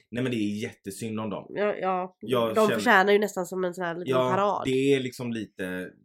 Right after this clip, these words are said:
Speaker 1: man får ändå ha, liksom,
Speaker 2: Lite,
Speaker 1: känsla för
Speaker 2: ja,
Speaker 1: dem,
Speaker 2: lite överseende.
Speaker 1: Mm.
Speaker 2: Klappa dem lite på
Speaker 1: Mm.
Speaker 2: handen och huvudet och så. Jag, eh, sa ju det att jag, jag, men jag gick också in på Facebook, eh, för att titta, för det är där alla hänger som har, eh,
Speaker 1: Ja, men alla g-,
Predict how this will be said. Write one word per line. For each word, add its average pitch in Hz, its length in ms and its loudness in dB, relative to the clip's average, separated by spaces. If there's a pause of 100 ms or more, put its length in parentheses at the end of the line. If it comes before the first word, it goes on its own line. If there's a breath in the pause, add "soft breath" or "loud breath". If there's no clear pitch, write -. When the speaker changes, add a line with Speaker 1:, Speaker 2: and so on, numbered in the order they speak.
(160)
Speaker 1:
man 110 120 -4
får 117 120 -6
ändå 92 220 -6
ha, 87 320 -12 (260)
liksom, - 320 -20 (600 loud breath)
Speaker 2:
Lite, - 80 -16
Speaker 1:
känsla 233 340 -2
för - 80 -6
Speaker 2:
ja, 233 260 -2
Speaker 1:
dem, 247 140 -8
Speaker 2:
lite 214 160 -8
överseende. - 400 -10 (600)
Speaker 1:
Mm. 120 220 -10 (280)
Speaker 2:
Klappa - 260 -10
dem 190 100 -8
lite 185 160 -10
på 185 220 -16
Speaker 1:
Mm. 185 60 -10
Speaker 2:
handen - 320 -8
och 190 220 -16
huvudet 185 300 -14
och 190 80 -20
så. - 120 -20 (800 loud breath)
Jag, 294 580 8
eh, 294 60 4
sa 240 220 4
ju 220 60 4
det 214 120 2
att 180 160 0
jag, 202 180 4 (460)
jag, 208 240 2
men 226 100 4
jag 240 120 6
gick 240 100 0
också 262 200 -2
in 247 100 2
på 196 60 -6
Facebook, 214 640 -4 (300)
eh, 196 100 0
för 196 140 -6
att 196 100 -4
titta, 170 300 -12
för 185 80 -8
det 202 60 0
är 196 40 -2
där 185 180 2
alla 175 180 -2
hänger 180 440 0
som 185 240 -4
har, 180 360 -2
eh, 196 80 -2
Speaker 1:
Ja, 190 340 -2
men 131 120 -2
alla 123 200 0
g-, 92 60 -6